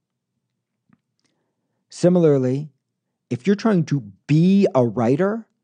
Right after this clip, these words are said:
stop. If you're trying to be a great writer,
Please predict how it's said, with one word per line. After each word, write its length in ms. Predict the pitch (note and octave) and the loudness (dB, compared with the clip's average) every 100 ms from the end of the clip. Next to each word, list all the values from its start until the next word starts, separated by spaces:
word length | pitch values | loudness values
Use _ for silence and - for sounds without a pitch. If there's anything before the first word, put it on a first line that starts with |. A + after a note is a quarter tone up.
| _ _ | _ _
stop. 640 | - - - C#3 - - - _ _ _ _ _ _ _ _ _ _ _ _ _ _ - - | -20 -10 -4 -4 -4 -16 -20 _ _ _ _ _ _ _ _ _ _ _ _ _ _ -20 -2
If 180 | C3 | 0
you're 100 | A3+ | 2
trying 200 | A#3+ B3+ | 2 4
to 100 | E3+ | 4
be 360 | B2+ B2+ G3+ G3+ | 2 4 4 4
a 100 | C#3+ | 0
great 580 | A2+ - G#2 F3 A3 - _ - | -2 -10 0 2 2 -4 _ -10
writer, 560 | G#2 G#2 F#2+ D#2+ - | -4 -2 -4 -8 -16